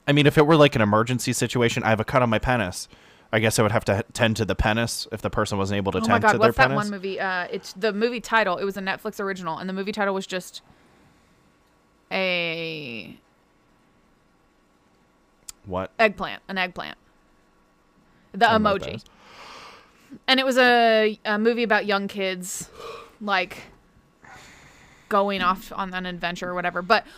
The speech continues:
Speaker 2: one of them gets bitten by a snake on the penis.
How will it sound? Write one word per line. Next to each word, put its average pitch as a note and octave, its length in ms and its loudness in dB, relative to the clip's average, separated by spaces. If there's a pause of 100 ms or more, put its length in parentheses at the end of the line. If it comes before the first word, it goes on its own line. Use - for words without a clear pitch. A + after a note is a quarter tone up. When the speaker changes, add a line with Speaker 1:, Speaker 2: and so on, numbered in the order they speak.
Speaker 2:
one C#4 180 4
of A#3 120 0
them F#3+ 320 -2
gets - 600 -4 (540)
bitten G3 540 0 (120)
by F3+ 340 4 (100)
a F#3+ 60 -6
snake F#3 600 -6
on F#3+ 160 -2
the F3 60 -6
penis. F3 580 -12